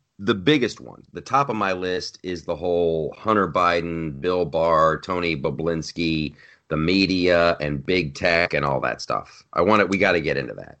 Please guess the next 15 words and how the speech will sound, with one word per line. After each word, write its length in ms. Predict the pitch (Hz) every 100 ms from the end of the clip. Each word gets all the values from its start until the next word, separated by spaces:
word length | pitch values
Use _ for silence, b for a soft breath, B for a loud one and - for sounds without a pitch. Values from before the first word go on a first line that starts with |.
| _
And 120 | 82
then 100 | 98
we 100 | 98
gotta 260 | 101 139 139
get 160 | 117 104
into, 680 | 101 85 - 92 85 80 - b b b b b b _ _
uh, 360 | 78 80 73 65
the 140 | -
current 340 | - 135 131 117
situation 800 | 92 - 92 85 - 90 92 - _ _ _ _ -
with, 300 | 85 85 -
uh, 320 | 80 73 67
Senior 680 | - - 110 104 95 90 87
Donald 520 | 78 98 98 92 73
Trump, 380 | - 80 73 71